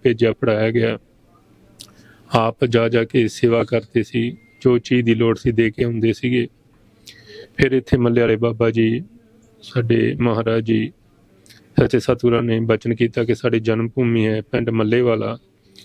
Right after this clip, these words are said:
ਤੁਸੀਂ ਉੱਥੇ ਜਾ ਕੇ ਸ਼ਹੀਦਾਂ ਦੀ ਜਗ੍ਹਾ ਬਣਾਉਣੀ ਆ। ਉੱਨੀ ਸੌ ਨੱਬੇ 'ਚ ਸੱਚੇ ਸਤਿਗੁਰਾਂ ਦੀ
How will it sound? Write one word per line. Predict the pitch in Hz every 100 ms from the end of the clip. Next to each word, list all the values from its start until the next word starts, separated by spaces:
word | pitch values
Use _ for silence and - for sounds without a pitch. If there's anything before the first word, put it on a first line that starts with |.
| - - - _
ਤੁਸੀਂ | 135 117 - 120 117 131 202 _
ਉੱਥੇ | 135 123 - 131
ਜਾ | 117 107
ਕੇ | 113 117 123 214 -
ਸ਼ਹੀਦਾਂ | - - 139 113 113
ਦੀ | 110
ਜਗ੍ਹਾ | 110 117
ਬਣਾਉਣੀ | 110 107 104 110
ਆ। | 107
ਉੱਨੀ | 117 131 127 131
ਸੌ | 131
ਨੱਬੇ | 117 110 110 120
'ਚ | 117 123 120 _ _ _ - - _ -
ਸੱਚੇ | - 123 123
ਸਤਿਗੁਰਾਂ | - 120 117 117 117
ਦੀ | 117 113 120